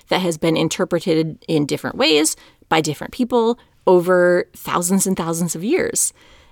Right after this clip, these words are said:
And that's something that I do very much appreciate about Harari's approach to writing about human history. He is honest about what things scholars know matter-of-factly and what things that we can only guess about.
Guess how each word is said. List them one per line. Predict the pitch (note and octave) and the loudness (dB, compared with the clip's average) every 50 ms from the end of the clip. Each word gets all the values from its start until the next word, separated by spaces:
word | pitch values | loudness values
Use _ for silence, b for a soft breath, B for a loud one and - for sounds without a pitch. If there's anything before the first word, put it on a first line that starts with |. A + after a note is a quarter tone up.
| b b _ | b b _
And | G3+ A3+ A#3 | 4 4 4
that's | C4 B3+ - | 4 2 0
something | F4+ F#4+ G#4+ A#4 A#4+ A4+ | -2 2 4 4 4 4
that | G4+ | 4
I | D#4 | 2
do | A#3+ F#3+ A#3 A#3+ A#3+ B3+ | 2 2 2 2 2 2
very | G#3+ G#3 G3+ G3+ G3+ | 2 2 2 2 4
much | F#3+ F3+ F3+ - - | 2 2 0 -2 -2
appreciate | - - - - D3+ C#3+ - - F3 F3 G3+ A#3+ - _ | -6 -4 -4 -4 -4 -4 -4 -2 -2 0 0 -2 -2 _
about | - G#3+ A3 G#3 G3+ G#3 G#3+ - - - - - | -2 2 2 4 4 4 2 0 -4 -8 -8 -10
Harari's | - - F#3+ F#3 F3+ F3 F3+ F3+ F#3 | -2 2 2 4 4 4 2 2 2
approach | F#3+ - - - E3+ D#3 D#3 - - | 0 -4 -2 -2 -2 -2 -2 -4 -6
to | - F3 | -4 -2
writing | D#3 D3 D3+ D#3 D3+ D3+ | -2 0 0 0 -2 -2
about | C#3+ - - C#3 | -2 -4 -4 -4
human | D3+ D3 C3+ C#3+ | -4 -4 -2 -4
history. | D#3+ D#3 D3+ - - - - - - B B B B B B B B | -4 -6 -8 -8 -8 -8 -8 -10 -10 B B B B B B B B
He | B - B3+ D4+ F#4+ | B -2 0 2 2
is | F4+ - | 2 2
honest | F#3 E3+ D#3+ D3+ D#3 - - - | 2 2 2 0 0 -2 -4 -4
about | - D3 C#3+ - | -2 -4 -4 -4
what | D#3+ D#3 E3 - - | -2 -2 -4 -4 -4
things | - - - E3 E3 E3 E3 E3 D#3 - - - - | -4 -4 -2 0 0 2 2 2 2 0 0 0 0
scholars | - - - E3 D3+ D3+ D#3 D3+ D3 C#3+ D3+ | -2 0 2 2 2 4 2 2 0 0 -2
know | D3 C#3+ C#3 C#3+ D3+ G3 A#3+ | -4 -2 0 2 2 2 2
matter-of-factly | A3 F#3 D#3+ D3+ D3 D3 D#3+ - - - - - - G3+ B3 F4+ B B B B B B B | 2 0 0 0 0 -2 -2 -4 -8 -8 -8 -6 -4 -4 -4 -4 B B B B B B B
and | F#3 F3+ F3 D#3+ | -4 -2 -2 0
what | E3 F#3+ - - | 0 -2 -2 -2
things | - - F#3+ F3+ F3 F3 F3 D#3+ - | -4 -2 -2 0 2 0 0 -2 -2
that | E3 - E3 | -4 -4 -2
we | E3 D#3+ | -4 -4
can | - - D#3 | -2 -2 -2
only | D3+ D3+ D3 | 0 0 -2
guess | C#3 C3+ D#3+ - - - | -2 -4 -6 -4 -4 -4
about. | - - - - - - - - | -6 -6 -8 -12 -14 -14 -14 -18